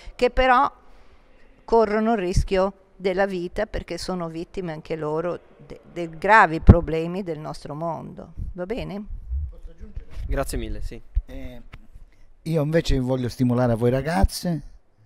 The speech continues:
Speaker 3: di poter mettere un nome sul registro.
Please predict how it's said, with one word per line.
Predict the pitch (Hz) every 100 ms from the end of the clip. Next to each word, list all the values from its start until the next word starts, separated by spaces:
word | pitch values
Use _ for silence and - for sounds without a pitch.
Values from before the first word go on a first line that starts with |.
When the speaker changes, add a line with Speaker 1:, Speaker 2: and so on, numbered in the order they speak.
| - _
Speaker 3:
di | 135
poter | 131 127 135
mettere | 135 - 127
un | 131
nome | 139 127
sul | - 120
registro. | 113 98 107 101 - 107 95